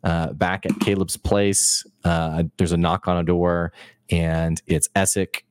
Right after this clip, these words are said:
who basically is like, "Hey, I've heard you had a crazy story to talk about. Um, they share a short kiss." He enters the, the small abode, and that is where the Mighty Nein reunion part two comes to an end.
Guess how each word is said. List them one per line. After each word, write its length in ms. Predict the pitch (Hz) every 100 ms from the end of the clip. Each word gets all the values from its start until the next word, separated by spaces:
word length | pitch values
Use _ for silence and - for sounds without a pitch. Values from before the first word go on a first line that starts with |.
| -
who 180 | 82 80
basically 320 | 82 82 -
is 100 | 82
like, 160 | 87 87
"Hey, 180 | 87 147
I've 100 | 87
heard 220 | 110 107
you 80 | 107
had 160 | 110 107
a 120 | 95 _
crazy 480 | - - 98 117 117
story 580 | - 113 127 80 73 92
to 80 | -
talk 240 | - 82 82
about. 480 | 80 78 80 - - - - - -
Um, 460 | 82 80 80 78 80
they 60 |
share 260 | 85 - 87
a 40 |
short 280 | 80 90 -
kiss." 540 | - 101 95 - - -
He 140 | 90
enters 280 | 82 80 -
the, 340 | - 78 78 78 _ _ -
the 280 | 82 78 78 -
small 360 | - 87 80 78
abode, 460 | 78 78 78 76 - - - _ -
and 640 | 76 76 73 73 - - - -
that 320 | 80 78 76
is 160 | 85 -
where 540 | 73 78 78 78 80 - - _ -
the 100 | 80
Mighty 320 | 80 85 92
Nein 400 | 87 87 87 87
reunion 680 | 90 90 98 101 87 80 78 -
part 260 | 92 85 -
two 500 | - 90 80 76 76 - -
comes 360 | 78 73 71
to 140 | - 76
an 100 | 73
end. 400 | 69 73 87